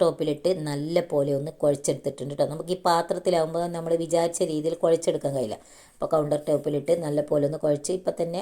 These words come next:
അത്യാവശ്യം നമ്മൾ കൈയൊക്കെ കണ്ടെന്ന് താഴ്ന്നു പോകുന്ന രീതിയിലാക്കി കുഴച്ചെടുത്തിട്ട് ഇനി ഞാനൊരു പാത്രത്തിലേക്ക് കുറച്ച് എണ്ണ സ്പ്രെഡ് ചെയ്തിട്ട്, ഓയിൽ സൺഫ്ലവർ ഓയിലോ സാദാ ഓയിലൊക്കെ ആയാൽ മതി, ഏത് ഓയിലായാലും കുഴപ്പമില്ല.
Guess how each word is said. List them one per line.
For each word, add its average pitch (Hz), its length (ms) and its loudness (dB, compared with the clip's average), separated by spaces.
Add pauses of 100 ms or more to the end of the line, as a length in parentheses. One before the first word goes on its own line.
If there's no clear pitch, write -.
(140)
അത്യാവശ്യം 175 480 2
നമ്മൾ 175 220 -2 (100)
കൈയൊക്കെ 175 400 2
കണ്ടെന്ന് 156 380 0 (160)
താഴ്ന്നു 165 340 -2
പോകുന്ന 160 300 2
രീതിയിലാക്കി 147 520 -2
കുഴച്ചെടുത്തിട്ട് 147 540 -2 (400)
ഇനി 170 180 -6
ഞാനൊരു 151 320 0 (100)
പാത്രത്തിലേക്ക് 143 680 -2
കുറച്ച് 139 260 -2 (120)
എണ്ണ 147 160 -6 (100)
സ്പ്രെഡ് 135 340 -2
ചെയ്തിട്ട്, 143 340 0 (440)
ഓയിൽ 160 240 6 (380)
സൺഫ്ലവർ 165 480 2
ഓയിലോ 165 200 6 (160)
സാദാ 170 320 4
ഓയിലൊക്കെ 175 400 4
ആയാൽ 165 220 6
മതി, 156 140 -2 (100)
ഏത് 190 160 6
ഓയിലായാലും 160 380 2
കുഴപ്പമില്ല. 147 380 2